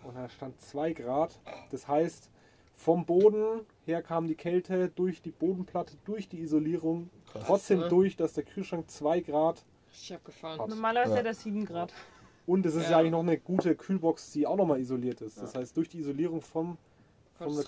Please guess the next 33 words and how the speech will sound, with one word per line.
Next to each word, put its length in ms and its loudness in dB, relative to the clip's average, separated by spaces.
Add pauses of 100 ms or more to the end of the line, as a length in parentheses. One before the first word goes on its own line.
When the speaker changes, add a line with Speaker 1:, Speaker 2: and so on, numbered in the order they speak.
Speaker 3:
trotzdem 140 -2
Speaker 1:
Kühlbox 380 2
ist 100 -14
auch 80 -4
nochmal 200 0
die 60 -10
Kälte 280 -10
durch. 260 -14 (100)
Speaker 2:
Ja. 160 0 (640)
Krass. 500 -16 (300)
Speaker 3:
Ja, 300 2
Speaker 2:
das 80 -2
Speaker 3:
es 80 -10
war, 100 6
Speaker 2:
ist 60 4
Speaker 3:
es 80 -2
Speaker 2:
schon 180 4
Speaker 3:
wird 0 -
hier 120 2
Speaker 2:
kalt, 280 6
Speaker 3:
richtig 160 0
Speaker 2:
ne? 60 -4
Speaker 3:
kalt. 280 2
Speaker 1:
Sehr 140 4
kalt, 160 -4
Speaker 3:
Ja. 200 0
Speaker 1:
ja. 60 -12 (360)
Speaker 2:
Und 160 -4
ihr 160 2
habt 140 -4
ja 60 0
noch 160 -6
geguckt, 360 -10